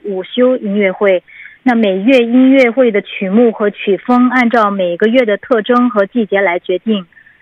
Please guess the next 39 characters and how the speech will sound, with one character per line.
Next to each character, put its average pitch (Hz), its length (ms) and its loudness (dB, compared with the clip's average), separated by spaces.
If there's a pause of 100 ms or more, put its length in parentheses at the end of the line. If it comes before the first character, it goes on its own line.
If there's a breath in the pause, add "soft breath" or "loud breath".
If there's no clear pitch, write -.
(220 soft breath)
想 196 180 0
在 254 200 0
韩 220 260 0
屋 262 140 0
欣 285 200 0
赏 196 280 -2
音 247 200 4
乐 262 120 2
的 214 80 -4
朋 202 240 -4
友， 185 240 0
只 190 160 -8
要 214 180 0
在 202 200 -4
中 254 360 2
午 170 180 -2
十 - 160 -6
二 220 180 0
点 196 140 -6
二 220 140 0
十 214 140 -6
分 262 340 2
到 226 240 -2
达 185 280 0
洪 196 220 -8
建 226 260 -2
义 208 80 -6
家 220 220 -2
屋， 233 240 2
就 220 200 -2
可 202 160 -4
以 214 100 0
免 190 280 -4
费 226 260 0
观 220 240 -2
看 208 180 -4
音 214 160 -4
乐 190 140 0
会， 196 320 -2